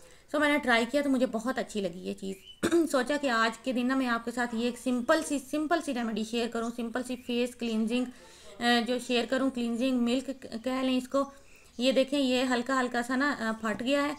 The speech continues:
अब, अम, आपने मेरी वीडियो स्किप कर करके नहीं देखनी, अगर आप, अ, फुल देख रहे हैं, पिछली भी देखी हैं, तो आपको मेरी सारी चीज़ें समझ आ रही होंगी,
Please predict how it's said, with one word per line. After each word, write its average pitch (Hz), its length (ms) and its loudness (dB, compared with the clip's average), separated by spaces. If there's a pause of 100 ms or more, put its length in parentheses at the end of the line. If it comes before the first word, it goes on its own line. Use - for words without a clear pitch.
(300)
अब, 240 200 4
अम, 233 720 0
आपने 240 280 0
मेरी 254 200 0
वीडियो 247 400 2
स्किप 262 420 -8
कर 240 120 0
करके 240 260 -2
नहीं 254 220 0
देखनी, 254 300 0
अगर 240 240 0
आप, 233 180 0 (100)
अ, 220 120 -4
फुल 247 220 -2
देख 233 220 0
रहे 262 80 0
हैं, 254 80 -4
पिछली 254 260 -2
भी 254 100 0
देखी 226 260 -2
हैं, 240 100 -2
तो 226 60 -2
आपको 220 200 -2
मेरी 226 180 -2
सारी 220 240 -4
चीज़ें 214 240 -4
समझ 220 320 -2
आ 208 140 2
रही 226 140 -2
होंगी, 247 240 0